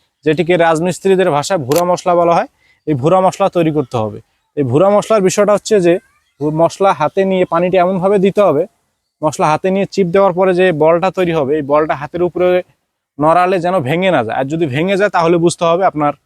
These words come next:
মশলাতে পানির পরিমাণ সঠিক হয়নি। তো যাই হোক, পানির পরিমাণ সঠিক নির্ণয়ের জন্য এটি একটা উপায়। তো এরকম আরও অনেক উপায় আছে, এই সম্পর্কে আরও বিস্তারিত আপনারা আপনাদের স্থানীয় রাজমিস্ত্রির কাছে মশলাটা তৈরি করে নিতে পারেন।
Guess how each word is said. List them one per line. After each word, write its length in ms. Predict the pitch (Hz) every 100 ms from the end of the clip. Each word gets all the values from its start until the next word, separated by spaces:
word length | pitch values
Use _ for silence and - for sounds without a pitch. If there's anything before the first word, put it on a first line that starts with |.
| _ _
মশলাতে 380 | 151 147 170 170
পানির 300 | 180 160 160
পরিমাণ 320 | 147 160 165 175
সঠিক 320 | - 160 165
হয়নি। 240 | 127 107 110 _ _
তো 80 | 180
যাই 140 | 190 233
হোক, 120 | 233 -
পানির 320 | 180 190 208 190 _ _ _ _ -
পরিমাণ 320 | 185 202 208
সঠিক 320 | 190 170 170 185
নির্ণয়ের 360 | 180 185 185
জন্য 180 | 160 196 208
এটি 180 | 156 170
একটা 200 | - 170
উপায়। 280 | 151 190 262 _ _ _ -
তো 0 |
এরকম 260 | 180 202 226
আরও 160 | 208 214
অনেক 200 | 214 226
উপায় 220 | 226 214 196
আছে, 140 | 170 208
এই 80 |
সম্পর্কে 380 | 160 180 180 190
আরও 140 | 196 190
বিস্তারিত 460 | 180 - 190 185 202 196 - _ _ -
আপনারা 340 | 147 165 165 170
আপনাদের 300 | 165 165 160 160
স্থানীয় 340 | - 170 175 175
রাজমিস্ত্রির 560 | 160 147 165 - 165
কাছে 240 | 165 - 180 151
মশলাটা 420 | 156 139 156 151
তৈরি 220 | 160 170 170
করে 180 | 180
নিতে 200 | 175 160 160
পারেন। 220 | 165